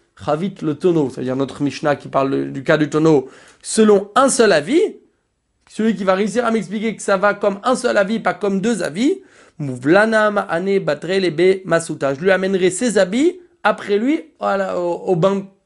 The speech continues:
je lui amènerai au bain public ses habits, je lui amènerai à la piscine ses habits. C'est-à-dire c'était les, les, les, en général c'était les, les serviteurs qui faisaient ça, donc il dit je le serverai.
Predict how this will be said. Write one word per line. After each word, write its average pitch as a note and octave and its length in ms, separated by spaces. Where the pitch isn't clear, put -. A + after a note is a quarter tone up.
je C#3+ 120
lui F3+ 80
amènerai F#3 300
au F3+ 100
bain F3+ 160
public F3 560
ses A3 260
habits, G#3 380
je C#3 40
lui D#3+ 60
amènerai E3+ 220
à E3+ 40
la E3+ 80
piscine G3+ 360
ses F#3 180
habits. D#3+ 260
C'est-à-dire C3+ 260
c'était C#3 240
les, C#3+ 160
les, C#3 200
les, C#3 260
en C#3 100
général C#3 380
c'était C#3+ 240
les, C#3 340
les D3+ 80
serviteurs C#3 500
qui - 100
faisaient D3 260
ça, G3 340
donc D#3 140
il G#3 140
dit B3+ 160
je F#3+ 100
le G3+ 160
serverai. G#3+ 560